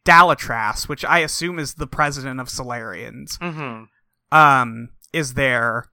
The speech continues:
Speaker 1: Uh, or you see her a lot on, like, intercom, and she's like, "If you do this, we're not gonna be nice to you.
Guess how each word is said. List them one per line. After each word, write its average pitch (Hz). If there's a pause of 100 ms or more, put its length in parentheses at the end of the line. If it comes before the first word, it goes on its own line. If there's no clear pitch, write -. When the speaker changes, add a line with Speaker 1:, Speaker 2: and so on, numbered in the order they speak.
(300)
Speaker 1:
Uh, 120 (140)
or 170
you 165
see 214
her 185
a 139
lot 139
on, 139
like, 127 (120)
intercom, 131
and 131
she's 147
like, 143
"If 131
you 175
do 160
this, 143
we're 127
not 127
gonna 135
be 127
nice 117
to 117
you. 92